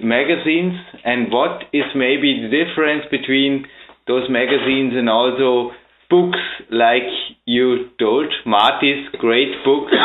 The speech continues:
<coughs> Purposeful Primitive? It is available also in our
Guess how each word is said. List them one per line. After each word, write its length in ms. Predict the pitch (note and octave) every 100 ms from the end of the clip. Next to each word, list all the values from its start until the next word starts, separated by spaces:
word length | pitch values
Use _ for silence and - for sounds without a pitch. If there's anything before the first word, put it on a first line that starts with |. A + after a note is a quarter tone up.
| - -
<coughs> 400 | - - - -
Purposeful 540 | C3 - - - D3+ C3+
Primitive? 540 | C#3+ C3+ D3+ - D3 D3+ - - - - - _ -
It 200 | C3 B2+
is 300 | C3+ B2+ B2+ - - _ _ _ _ _ -
available 640 | A2 A#2+ C3+ D3 C3+ B2+
also 300 | A2+ C3 C#3+
in 160 | C#3+ B2
our 220 | A2+ A#2